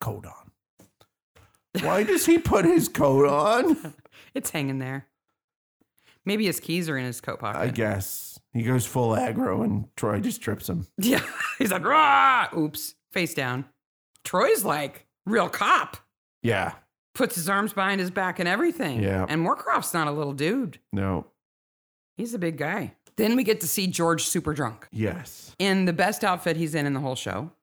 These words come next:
Speaker 1: Yes.
Speaker 2: He's got his African shirt on with the dancers around the bottom.
Speaker 1: He wants more money.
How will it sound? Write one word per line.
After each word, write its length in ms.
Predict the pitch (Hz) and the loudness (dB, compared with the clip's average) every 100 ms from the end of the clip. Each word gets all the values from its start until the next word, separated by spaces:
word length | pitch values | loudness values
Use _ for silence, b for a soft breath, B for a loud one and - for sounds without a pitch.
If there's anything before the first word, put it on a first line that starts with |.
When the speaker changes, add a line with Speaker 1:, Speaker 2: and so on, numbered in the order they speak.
| _ _ _ | _ _ _
Speaker 1:
Yes. 680 | - 110 92 107 - - - | -4 -2 0 -4 -8 -14 -12
Speaker 2:
He's 140 | 147 | -10
got 160 | - 143 | -4 -2
his 120 | 139 | -2
African 440 | 139 139 135 - 131 | -4 -6 -8 -6 -6
shirt 280 | - 120 | -6 -6
on 300 | 117 98 131 - _ _ _ _ - | -4 -4 -6 -10 _ _ _ _ -16
with 120 | 120 | -12
the 80 | 123 | -8
dancers 460 | 127 123 117 123 117 | -4 -4 -4 -8 -6
around 200 | 113 110 | -4 -4
the 60 | |
bottom. 420 | 98 90 95 131 135 - | -6 -8 -8 -12 -16 -2
Speaker 1:
He 100 | 117 | 2
wants 280 | 120 127 - | 2 2 2
more 180 | 107 98 | 2 4
money. 440 | 98 95 104 - | 2 2 -2 -6